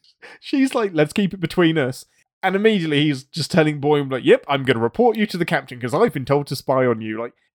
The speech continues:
he's, for somebody that's by the book, like, he screws himself pretty hard in that moment, but it does create a great bonding moment at the same time. This episode does so much great setup work, um,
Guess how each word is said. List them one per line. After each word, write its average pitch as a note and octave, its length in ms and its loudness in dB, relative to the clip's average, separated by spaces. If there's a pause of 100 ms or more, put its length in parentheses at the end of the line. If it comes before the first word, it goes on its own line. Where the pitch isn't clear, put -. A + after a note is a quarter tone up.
(120)
he's, F3+ 360 0
for - 120 -4
somebody G#3 280 2
that's F#3 180 -4
by C3+ 240 2
the B2+ 100 0
book, A#2 380 2
like, A2 220 -2
he B2 420 0 (320)
screws D3 340 2
himself B2 460 -2
pretty A#2 220 2
hard A2 260 0
in G#2 80 -6
that G#2 180 -4
moment, G#2+ 460 -8
but A2+ 240 -10 (320)
it D#3+ 160 0
does D#3+ 180 0
create A#2+ 420 0
a B2+ 40 -4
great A#2+ 260 0
bonding A2+ 320 0
moment G#2+ 320 0
at A#2 140 -8
the - 80 -8
same A2+ 280 0
time. G#2 460 -8
This C#4+ 160 0
episode C#3+ 420 0
does B2 180 -2
so C#3+ 680 -2 (100)
much C3 840 -4 (280)
great B2+ 460 -2
setup A2 480 -2
work, G#2+ 480 -8 (160)
um, G#2 440 -8